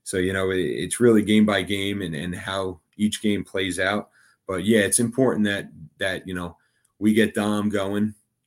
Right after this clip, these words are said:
uh, at quarterback and, and make sure that, you know, our receivers, you know, do some things out there to, to, to get some of the, the pressure and the, the focus off of Chris. You know, that'll be, that's, that's the focus going forward. You know, not that I'm telling you guys anything that, that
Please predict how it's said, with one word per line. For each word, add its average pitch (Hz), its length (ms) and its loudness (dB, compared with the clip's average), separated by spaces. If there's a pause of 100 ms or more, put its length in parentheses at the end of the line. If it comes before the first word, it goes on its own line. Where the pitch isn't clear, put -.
(100)
uh, 87 300 -6
at 87 80 -8
quarterback 95 640 -2
and, 87 120 -8
and 87 260 -6
make 92 160 -4
sure 95 280 -2
that, 90 220 -4
you 90 100 -10
know, 85 300 -10
our 92 100 -6
receivers, 92 760 -4 (500)
you 92 80 -8
know, 90 160 -6
do 98 160 0
some 92 220 -2
things 92 360 -6
out 90 220 -4
there 92 220 0
to, 87 180 -8
to, 90 380 -8
to 90 80 -10
get 95 200 -2
some 98 200 -2
of 90 80 -6
the, 90 260 -4 (400)
the 101 80 -2
pressure 117 520 6
and 101 140 0
the, 92 100 -4
the 92 120 -6
focus 104 400 2
off 95 240 0
of 82 80 -10
Chris. - 460 -6 (380)
You 87 120 -6
know, 87 80 -4
that'll 92 220 0
be, 90 260 -2 (140)
that's, 95 240 0
that's - 260 0
the - 80 -10
focus 98 360 -2
going 90 280 -4
forward. 95 460 -4 (420)
You 85 100 -8
know, 90 100 -4
not 90 180 -4
that 90 160 -2
I'm 85 100 -8
telling 92 320 -6
you 90 80 -4
guys 90 240 -2
anything 92 360 -4
that, 82 280 -6
that 82 200 -10